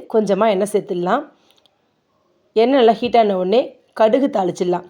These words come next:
கடுகு வெடிச்ச உடனே இப்போ நம்ம அரைச்சு வச்சிருக்க மசாலாவை அது கூட சேர்த்துடலாம். சேர்த்துட்டு ரொம்ப கொதிக்க வைக்கணும் அவசியம் இல்ல. லைட்டா ஒரு கொதி வந்தா போதும். கூடவே கொஞ்சம் கருவேப்பிலை சேர்த்துருங்க. சேர்த்து லைட்டா ஒரு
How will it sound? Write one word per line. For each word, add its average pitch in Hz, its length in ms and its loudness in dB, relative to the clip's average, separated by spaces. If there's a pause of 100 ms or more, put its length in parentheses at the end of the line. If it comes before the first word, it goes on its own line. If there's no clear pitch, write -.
கடுகு 269 340 4
வெடிச்ச 214 240 0 (120)
உடனே 196 240 -2
இப்போ 233 160 -2
நம்ம 190 180 -4
அரைச்சு 208 240 -2
வச்சிருக்க 202 340 -4
மசாலாவை 190 540 2
அது 196 160 -6
கூட 190 180 -2
சேர்த்துடலாம். 175 420 -6 (1700)
சேர்த்துட்டு 254 480 2 (560)
ரொம்ப 254 160 4 (100)
கொதிக்க 247 260 2
வைக்கணும் 240 260 2
அவசியம் 196 320 -2
இல்ல. 190 180 0
லைட்டா 208 280 2 (120)
ஒரு 208 200 2
கொதி 233 240 4
வந்தா 208 180 2 (120)
போதும். 190 260 -2 (360)
கூடவே 262 320 6
கொஞ்சம் 208 220 0
கருவேப்பிலை 220 460 4
சேர்த்துருங்க. 175 380 -2 (500)
சேர்த்து 247 320 4 (160)
லைட்டா 214 260 2 (140)
ஒரு 220 120 4